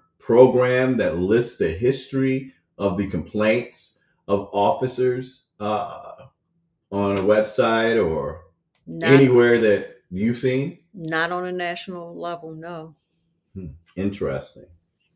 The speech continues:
Speaker 1: So that's what makes Missing Piece different, am I correct, than any other data program?
Speaker 2: Yes, and it's independent of any police agency.
Speaker 1: And when you say independent of any police agency, what are you saying?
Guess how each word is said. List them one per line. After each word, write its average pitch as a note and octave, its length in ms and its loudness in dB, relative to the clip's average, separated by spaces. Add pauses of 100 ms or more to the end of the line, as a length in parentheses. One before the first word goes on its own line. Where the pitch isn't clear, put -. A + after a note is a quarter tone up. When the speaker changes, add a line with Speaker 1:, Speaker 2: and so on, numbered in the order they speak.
(540)
Speaker 1:
So C3+ 400 10
that's C#3 320 6
what C3+ 160 6
makes B2 380 2
Missing A#2+ 360 2
Piece F#2 280 -6
different, - 480 0
am D#2+ 140 -6
I E2+ 140 -4
correct, F2+ 340 -2
than E2+ 140 -2
any F#2 240 -2
other F2 640 -2 (440)
data F2+ 300 -2
program? D2+ 400 -6 (120)
Speaker 2:
Yes, E3 600 0
and F3 160 -8
it's D#3+ 160 -10
independent F#3 680 -4
of D#3 180 -8
any F3 360 -10 (220)
police D#3 460 -8
agency. C3+ 680 -12 (160)
Speaker 1:
And G2+ 120 2
when B2 140 6
you D#3+ 100 4
say C3 360 4
independent G#2+ 720 0
of F2 140 -2
any F#2 180 -2
police F#2 400 -6
agency, D2+ 680 -8
what F#2+ 260 2
are G2 80 -2
you F2 120 -4
saying? F2+ 300 -6